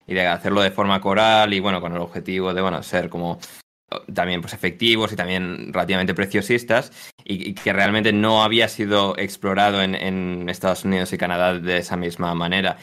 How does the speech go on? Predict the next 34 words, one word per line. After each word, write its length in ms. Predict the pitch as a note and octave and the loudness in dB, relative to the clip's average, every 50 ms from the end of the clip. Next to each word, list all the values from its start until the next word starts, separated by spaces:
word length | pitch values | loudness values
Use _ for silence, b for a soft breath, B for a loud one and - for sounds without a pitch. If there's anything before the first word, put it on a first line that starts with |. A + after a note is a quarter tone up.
| B B B B _ _ | B B B B _ _
Y 180 | - G2+ G2 G#2 | -2 2 2 2
esto 460 | G2+ - - A#2 A2+ A2+ - - - | 2 4 2 2 4 2 0 -4 -4
queda 300 | - - G2+ G2 G2+ G2+ | 0 0 2 4 4 4
realmente 1040 | G2+ G#2 G#2 G2+ G#2 G2+ G2+ G#2 G2+ G2+ G2 F#2 G2 G#2+ G#2 G2+ G2 G2 G2 F#2 F#2 | 4 4 4 4 4 2 2 2 2 0 0 0 0 2 2 4 4 2 2 0 -2
expuesto, 580 | F2+ - - - A#2+ B2+ C3 B2+ - B2 A2 | -4 -6 -4 0 2 2 2 2 2 0 2
realmente, 500 | G2 F#2+ F#2 F#2+ F#2+ G2 G2 G2 F#2+ G2+ | 2 2 2 2 2 2 0 0 0 0
eh, 640 | G2+ G2 F#2+ F#2 F#2 F#2 F#2 F2+ F2+ F2+ F2 F2 F2 | 0 2 2 2 2 2 2 2 2 0 0 -2 -4
se, 200 | F2 - - - | -6 -8 -12 -12
se 200 | - - - F#2+ | -6 -2 0 0
ve, 260 | F#2 F#2+ G2+ G2+ G#2 G2 | 2 2 2 2 2 0
eh, 200 | G2+ D2 F#2+ F#2+ | 0 -2 -2 -2
plasmado 680 | F#2+ G2 G2 F#2+ F#2+ - G#2+ G#2+ A2 G#2+ G#2 A2+ B2 B B B B B _ _ | 0 0 0 0 0 0 0 2 2 4 2 2 0 B B B B B _ _
cuando 380 | - F#2+ F#2 F#2+ G2+ G2+ G#2 G2 | -2 0 0 2 2 2 2 2
empiezan 420 | F#2+ F#2+ F#2+ F#2 F2+ - G#2+ G#2 | 0 -2 -2 -4 -2 0 0 2
a, 240 | G2+ F#2+ F2+ F2+ - | 2 2 2 2 0
a 140 | - F#2 F2+ | 0 -2 -2
enfrentarse 960 | F2+ F#2 - G2 F#2 F2+ F2+ E2+ F2 F#2 F#2 F2+ - - - A2 G#2 G#2 G2 | -2 -2 -4 -4 -4 -2 -2 -2 0 2 2 0 0 -4 -4 -2 -2 0 -2
en 100 | F2 F#2+ | -2 -4
diferentes 380 | F2+ F2+ - F#2+ F2+ F2 F2+ - | -4 -6 -4 -4 -6 -6 -4 -6
competiciones 500 | - F2+ E2+ - - - F#2 F#2 - - | -6 -6 -6 -6 -4 -4 -2 -2 -2 -2
mundiales, 640 | F2+ E2+ E2+ F2 F#2 G2+ G2 G2 F#2+ F2+ E2+ E2 E2+ | -4 -4 -2 0 0 2 2 2 2 0 -4 -8 -10
en 240 | E2 E2+ E2+ F2 | -10 -10 -10 -10
mundiales 400 | F2 F2 E2+ F2 F2 F2 F2 E2+ | -10 -8 -8 -6 -4 -4 -4 -6
de 80 | E2 E2 | -6 -8
hockey, 600 | E2 - - A2+ G#2+ F#2 - - G#2 F#2+ F#2 F2+ - | -10 -4 -2 -2 -2 -2 -4 -6 -4 -4 -4 -4 -4
eh, 520 | D#2 F2+ F2+ F2 F2 F2 F2 F2 F2+ F2 E2+ | -4 -4 -2 -2 -2 -2 -4 -4 -4 -6 -8
ju-, 440 | - - - D#2+ C2 - A#1+ D#2+ D#2+ | -8 -6 -6 -6 -6 -6 -8 -8 -10
de 60 | E2+ | -10
juveniles, 680 | - - G#2 A2+ C3+ G#2 A#2+ B2+ A#2 A2+ A2 A2 G#2+ - | -6 -4 -4 -2 0 0 0 2 2 2 0 0 0 2
tal, 220 | - G#2+ G#2+ G2+ | 2 2 2 2
de 80 | F#2+ F2+ | 0 -4
diferentes 340 | F2 - G2 F#2+ F#2+ F#2+ | -4 -4 -4 -4 -4 -2
niveles, 300 | F#2+ F#2+ F#2+ G2+ G#2+ A2+ - | -2 -2 0 0 0 0 0
pero 180 | - F2+ E2 | -2 -4 -6